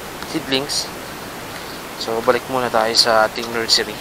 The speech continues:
para doon tayo kumuha ng pantanim. One hundred twenty-eight pieces para sa natitirang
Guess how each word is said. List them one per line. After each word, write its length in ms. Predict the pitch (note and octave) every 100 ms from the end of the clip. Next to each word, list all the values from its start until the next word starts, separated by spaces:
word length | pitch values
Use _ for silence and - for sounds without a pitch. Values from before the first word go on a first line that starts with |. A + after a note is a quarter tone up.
| - - - - - - - - - - - - - - - - - - - - - - - - - - - - - - -
para 320 | G#2+ G#2+ A2 G#2+ G#2 G#2 G#2+ G#2+ - - - - - - - - - -
doon 80 | B2+
tayo 240 | A#2+ A#2+ A#2+
kumuha 400 | B2 B2 A#2+ A#2
ng 320 | A2+ A2+ A#2
pantanim. 400 | A2 A#2+ G#2+ G2 - - - - - - - - - - - - -
One 160 | B2 A#2+
hundred 320 | D3+ C#3+ C#3+
twenty-eight 480 | C#3+ C#3 C3 B2+ -
pieces 640 | D3+ C3+ C#3 - - - - - - - - - - - - - - - - - - - - -
para 160 | A2 A#2
sa 160 | -
natitirang 720 | B2 A#2 B2 - B2 A#2 A#2